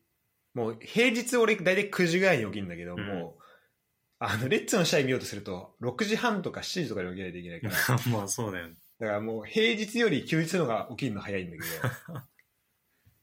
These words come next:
Speaker 1: 朝七時からレッツの試合見て、で、ちょっと昼飯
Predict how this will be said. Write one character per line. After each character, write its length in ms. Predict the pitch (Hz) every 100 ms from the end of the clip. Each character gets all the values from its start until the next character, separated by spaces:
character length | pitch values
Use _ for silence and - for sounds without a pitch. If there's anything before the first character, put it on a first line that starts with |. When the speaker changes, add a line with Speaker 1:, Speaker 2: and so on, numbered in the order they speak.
| -
Speaker 1:
朝 580 | 151 - 151 110 92 -
七 260 | - - 165
時 140 | 139
か 120 | 110
ら 120 | 95
レ 80 | 101
ッ 100 | 113
ツ 160 | - 101
の 80 | 95
試 160 | 101
合 60 | 92 90
見 160 | 98 95
て、 560 | - 90 87 82 73 _ _ _ _ _ _ _ _ _ _
で、 80 | -
ち 100 | 131
ょ 40 | 220
っ 80 |
と 80 | 202
昼 260 | - 143 143
飯 760 | 143 135 143 135 135 92 -